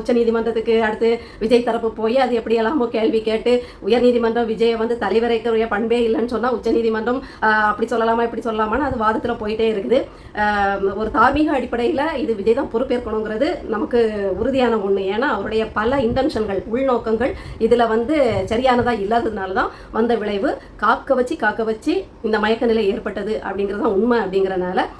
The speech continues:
அவர், அவர் தவ-, தவறுக்கு வருந்தணும் அப்படிங்கிறது தான் இப்போதும் நம்முடைய நிலைப்பாடு.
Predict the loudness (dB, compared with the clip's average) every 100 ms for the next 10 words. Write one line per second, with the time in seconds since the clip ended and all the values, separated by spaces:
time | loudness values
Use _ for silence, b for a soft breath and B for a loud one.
0 | B 2 2 0 -2 -4 -4 -4 -2 -2
1 | -2 -2 0 2 2 2 0 -4 -4 -4
2 | -4 -6 -6 -4 -4 -2 0 0 -2 -6
3 | -8